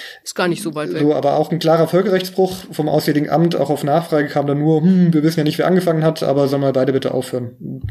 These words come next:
Speaker 2: Im Vergleich dazu Frankreich, die U S A haben es geschafft, da sehr viel deutlicher zu sein. Ähm, also es ist schon ein, ein bisschen selektiv, äh, wo sie, wo sie wertegeleitete Außenpolitik wirklich sichtbar anwendet.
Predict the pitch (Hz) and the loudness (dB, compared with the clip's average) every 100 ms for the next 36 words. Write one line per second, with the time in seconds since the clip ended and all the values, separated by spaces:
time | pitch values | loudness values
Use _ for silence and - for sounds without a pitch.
0 | 160 156 160 147 143 147 143 135 - 147 | -8 -4 -2 0 0 0 -2 -2 0 0
1 | 165 147 143 139 - 139 143 139 139 135 | 2 -2 -2 -4 0 0 0 0 -4 -4
2 | 135 - 131 131 131 131 131 120 123 120 | -6 -4 -4 -4 -4 -6 -6 -8 -10 -10
3 | 117 117 - - - - - - 139 143 | -12 -12 -14 -18 -16 -16 -12 -4 -2 -2
4 | 143 127 - 170 170 - 180 202 196 185 | -4 -8 -4 0 2 2 0 2 2 2
5 | 165 170 156 190 185 165 160 - 165 - | 2 2 0 0 2 2 0 0 -2 -2
6 | - - 143 135 131 - 139 139 143 139 | -10 -6 0 2 0 -2 -6 -4 -2 -2
7 | 135 131 131 135 135 131 - 127 131 131 | -2 -2 -2 -4 -2 -2 -2 -4 -4 -2
8 | 131 127 123 131 127 131 127 127 - - | -4 -4 -4 -6 -6 -6 -6 -8 -10 -12
9 | 123 120 - 143 135 - 117 123 123 123 | -8 -10 -10 -8 -8 -6 -8 -6 -8 -10
10 | 123 | -12